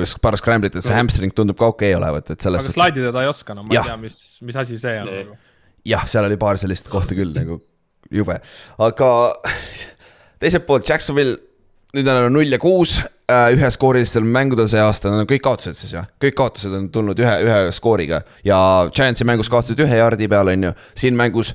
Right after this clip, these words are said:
Speaker 1: <laughs> esi-, comeback drive, sul on aega piisavalt, kõik on hästi ja viskad hoopis interceptioni. Kavon Will-, äh, Williams oli, on ju? Jah, pü-, püüdis
Speaker 2: Kevon
Speaker 1: selle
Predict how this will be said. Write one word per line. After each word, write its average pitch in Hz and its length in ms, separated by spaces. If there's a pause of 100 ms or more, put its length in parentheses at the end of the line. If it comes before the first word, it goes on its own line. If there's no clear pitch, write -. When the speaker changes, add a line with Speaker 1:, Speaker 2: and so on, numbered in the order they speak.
Speaker 1:
<laughs> - 160
esi-, 139 300 (200)
comeback 127 400
drive, 151 300
sul 120 160
on 139 100
aega 131 180
piisavalt, 160 380
kõik 151 160
on 156 140
hästi 135 240 (320)
ja 123 180 (440)
viskad 131 260
hoopis 101 180
interceptioni. 87 520 (140)
Kavon 123 340
Will-, 120 200
äh, 101 240
Williams 117 320
oli, 76 160
on 71 140
ju? 82 60 (380)
Jah, 101 160 (260)
pü-, 110 160
püüdis 117 320
Speaker 2:
Kevon 113 220
Speaker 1:
selle 98 60